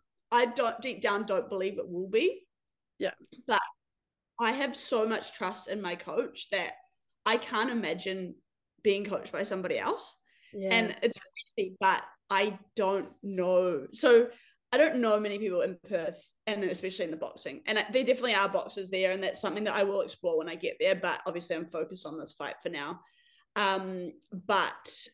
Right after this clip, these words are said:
Speaker 1: we, we, we could potentially, I could come back for a camp with my coach here if we get a, a, a good fight offer. Um,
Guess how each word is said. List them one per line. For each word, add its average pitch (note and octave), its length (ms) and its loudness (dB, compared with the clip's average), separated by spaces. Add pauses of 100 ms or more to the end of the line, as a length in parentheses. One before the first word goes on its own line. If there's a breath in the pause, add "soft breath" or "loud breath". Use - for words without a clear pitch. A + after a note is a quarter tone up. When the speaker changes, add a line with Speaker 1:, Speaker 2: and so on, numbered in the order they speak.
(100)
Speaker 1:
we, C#4+ 420 2
we, B3 160 4
we B3+ 140 2
could A#3+ 200 -6
potentially, B3 520 0
I G#3+ 100 4
could A3 160 -6
come G#3+ 200 -4
back F#3+ 300 -2
for G3+ 100 2
a F#3 60 0
camp F#3 360 -4
with F#3+ 140 -4
my F3+ 120 -2
coach - 300 -6
here G3+ 360 2
if F#3+ 160 -4
we G3 80 -4
get F#3+ 160 0
a, F3+ 300 4
a, D3+ 220 -4
a F#3+ 60 -2
good F3+ 220 -6
fight D3+ 220 -6
offer. F#3+ 360 -4 (560)
Um, D#3 320 -6